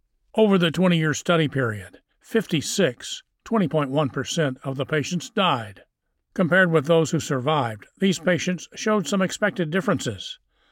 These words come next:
They were more than a decade older on average, with longer disease duration, and more advanced disability. Also, the majority of patients who died, eighty-nine point three percent, were not receiving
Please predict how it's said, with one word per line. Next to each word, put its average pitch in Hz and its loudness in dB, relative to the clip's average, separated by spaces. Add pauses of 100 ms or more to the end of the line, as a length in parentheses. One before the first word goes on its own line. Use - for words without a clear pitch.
(160)
They 214 2
were 196 4
more 190 4
than 175 2
a 170 2
decade 165 0
older 151 0
on 147 0
average, 131 -4
with 170 0
longer 170 0
disease 156 0
duration, 151 -2 (500)
and 175 2
more 175 4
advanced 160 -2
disability. 160 0 (600)
Also, 180 4
the 151 0
majority 151 2
of 139 -2
patients 165 0
who 156 -2
died, 135 0 (200)
eighty-nine 147 0
point 143 -2
three 156 -4
percent, 139 -4 (220)
were 202 2
not 185 2
receiving 170 0